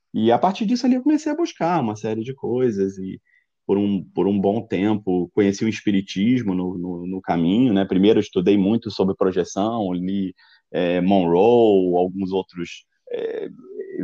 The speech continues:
estudiosos dessa, dessa linha, né? Mas, na, mas aí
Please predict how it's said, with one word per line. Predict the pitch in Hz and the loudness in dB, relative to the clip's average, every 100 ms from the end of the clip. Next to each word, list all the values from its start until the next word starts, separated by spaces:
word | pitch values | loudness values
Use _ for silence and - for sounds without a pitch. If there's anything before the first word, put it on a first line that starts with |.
| - - | -10 -4
estudiosos | 95 92 - 92 87 98 92 | -2 -2 -4 -2 2 2 2
dessa, | 90 - 80 | -2 0 0
dessa | 82 98 - | 0 0 -2
linha, | 82 98 139 117 | -2 2 2 2
né? | 104 117 | 0 -2
Mas, | 110 104 - | -4 -6 -6
na, | 90 95 | -4 -2
mas | 90 110 127 | 0 -2 -2
aí | 165 | -4